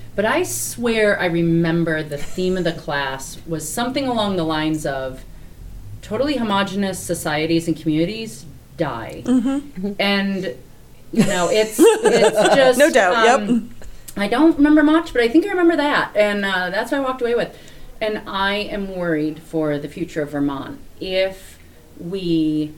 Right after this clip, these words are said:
Speaker 1: um, insulate so much that we always, that we're too homogenous. And
Speaker 2: Mm-hmm.
Speaker 1: I think that we will be stronger, and really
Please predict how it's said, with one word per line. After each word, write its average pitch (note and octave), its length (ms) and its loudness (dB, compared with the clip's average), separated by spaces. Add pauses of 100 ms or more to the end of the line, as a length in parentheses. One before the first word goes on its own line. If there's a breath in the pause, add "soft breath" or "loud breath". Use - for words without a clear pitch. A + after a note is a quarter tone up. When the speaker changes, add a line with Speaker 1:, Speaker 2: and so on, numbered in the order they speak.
(440)
Speaker 1:
um, D3 540 -4
insulate G3 540 -2
so F3+ 180 -8
much D#3 460 -4
that E3 180 -6
we F3 220 -12
always, D#3 1040 -2 (120)
that G3+ 200 -2
we're G#3+ 100 4
too G#3 300 -2
homogenous. D3+ 600 -8
And G#3 140 -2
Speaker 2:
Mm-hmm. F#3+ 260 0
Speaker 1:
I G3+ 320 -2
think E3+ 500 -6
that E3 200 -6
we E3+ 160 -6
will E3 200 -6
be D3 200 -6
stronger, G3+ 880 -2
and D#3+ 280 -6
really F3+ 540 0